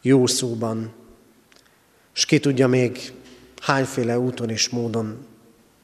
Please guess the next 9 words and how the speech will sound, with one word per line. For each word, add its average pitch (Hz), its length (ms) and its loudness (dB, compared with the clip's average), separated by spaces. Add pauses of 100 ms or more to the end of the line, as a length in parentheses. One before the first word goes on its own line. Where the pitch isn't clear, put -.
(1300)
Urunk, 143 260 6
látod, 147 440 4 (1120)
hogyha 139 520 4
elfáradtunk 127 920 0 (100)
a 135 80 -8
terheink 127 480 2
cipelésében, 117 1080 -2 (2250)
kérünk 139 360 6
téged, 139 680 2